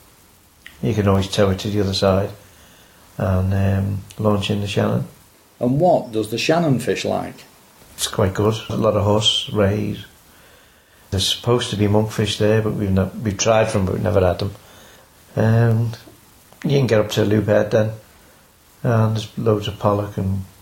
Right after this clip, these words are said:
Speaker 1: cold fish and cod. Quite a mixed fishing. You get your day in anyway. If it's, if you can't fish on the Atlantic side, you can always fish on the Shannon side. That's a massive estuary.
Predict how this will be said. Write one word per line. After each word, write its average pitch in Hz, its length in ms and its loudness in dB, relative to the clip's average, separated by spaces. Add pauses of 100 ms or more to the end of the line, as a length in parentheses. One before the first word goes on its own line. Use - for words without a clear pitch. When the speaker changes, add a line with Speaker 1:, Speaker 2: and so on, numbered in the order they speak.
Speaker 1:
cold 104 360 2
fish 101 360 -2
and 101 220 -4
cod. 101 360 2 (1300)
Quite 151 180 2
a 113 40 2
mixed 110 200 -2
fishing. 143 320 -2 (840)
You 143 100 -6
get 156 180 -2
your 131 100 -4
day 117 220 0
in 123 100 -2
anyway. 131 320 0
If 120 100 -8
it's, - 220 -14
if - 680 -20
you 131 80 2
can't 151 220 2
fish 135 180 0
on 123 100 2
the 127 100 2
Atlantic 117 400 0
side, 107 320 0
you 104 60 -4
can 104 140 -4
always 101 180 -2
fish 104 200 -6
on 98 120 0
the 95 60 -2
Shannon 92 320 0
side. 92 280 -4 (920)
That's - 160 -4
a 98 60 0
massive 98 400 0
estuary. 95 400 -4